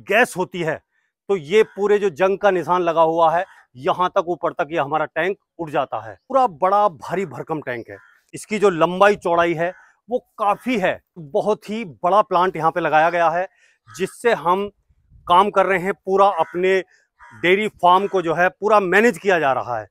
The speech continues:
गोबर जो वहाँ से हमने डाला है और वो यहाँ सैलरी के रूप में यहाँ निकल रहा है। आप देख सकते हैं ये सैलरी बिल्कुल पतली होके एक बेहतरीन किस्म की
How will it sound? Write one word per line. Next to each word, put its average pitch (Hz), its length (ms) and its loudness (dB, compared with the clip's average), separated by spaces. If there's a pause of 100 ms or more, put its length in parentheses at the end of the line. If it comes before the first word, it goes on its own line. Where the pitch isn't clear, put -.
(260)
गोबर 202 300 8
जो 226 160 4
वहाँ 196 220 6
से 226 100 4
हमने 196 260 4
डाला 165 300 6
है 175 160 0 (360)
और 190 120 2
वो 196 300 2
यहाँ 190 400 0 (260)
सैलरी 196 500 2
के 196 120 2
रूप 170 220 0
में 170 180 -2 (380)
यहाँ 160 360 4 (300)
निकल 160 260 0
रहा 123 300 0
है। 101 140 -8 (220)
आप 180 120 -6
देख 180 200 -4
सकते 196 320 -6
हैं 185 180 -10 (640)
ये 180 160 -2
सैलरी 185 460 0
बिल्कुल 175 340 -2 (140)
पतली 202 280 -2
होके 180 280 2 (340)
एक 175 180 -4 (100)
बेहतरीन 240 680 0
किस्म 196 380 -2
की 202 240 -6